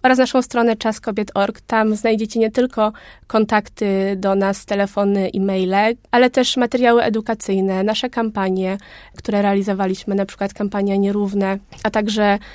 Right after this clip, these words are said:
takie materiały jak, y, przemocometr, kryzysownik,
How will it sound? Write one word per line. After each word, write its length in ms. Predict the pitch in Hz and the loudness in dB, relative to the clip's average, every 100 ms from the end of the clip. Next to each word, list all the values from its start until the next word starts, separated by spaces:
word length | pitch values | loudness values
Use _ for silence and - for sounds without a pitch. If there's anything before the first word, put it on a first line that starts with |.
| - | -10
takie 220 | - 220 226 | -4 0 2
materiały 460 | 220 220 214 208 | 2 2 2 2
jak, 320 | 202 196 - - | 0 -2 -6 -6
y, 260 | 185 180 185 | -2 -4 -6
przemocometr, 840 | - 226 226 220 202 196 196 202 190 | -4 0 0 0 0 0 0 -4 -6
kryzysownik, 880 | 226 214 220 - 190 214 220 277 | -2 -2 -2 -2 0 2 0 0